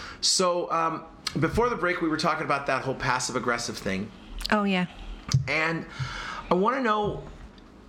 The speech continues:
Speaker 1: uh, I wanna talk a little bit about how we move past that, either in our own lives or in the lives of other people.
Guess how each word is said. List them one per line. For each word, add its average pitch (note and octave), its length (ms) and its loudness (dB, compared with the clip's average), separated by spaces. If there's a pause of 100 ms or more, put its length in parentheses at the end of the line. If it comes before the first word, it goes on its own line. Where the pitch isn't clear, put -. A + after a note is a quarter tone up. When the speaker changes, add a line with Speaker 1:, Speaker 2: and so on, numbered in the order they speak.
Speaker 1:
uh, E3 460 2
I - 60 4
wanna G3+ 180 2
talk G3 140 4
a F3+ 40 2
little G3 220 4
bit G3 100 2
about F3 220 2
how F3 260 4
we F3+ 160 2
move E3+ 320 2
past E3+ 400 2
that, D#3 200 2
either D#3 200 2
in C#3+ 80 2
our C#3 140 2
own F3+ 160 2
lives G3 200 2
or F#3 220 2
in F3+ 80 0
the E3+ 80 -2
lives D#3 320 2
of C3+ 80 -2
other D3 260 2
people. C#3+ 480 0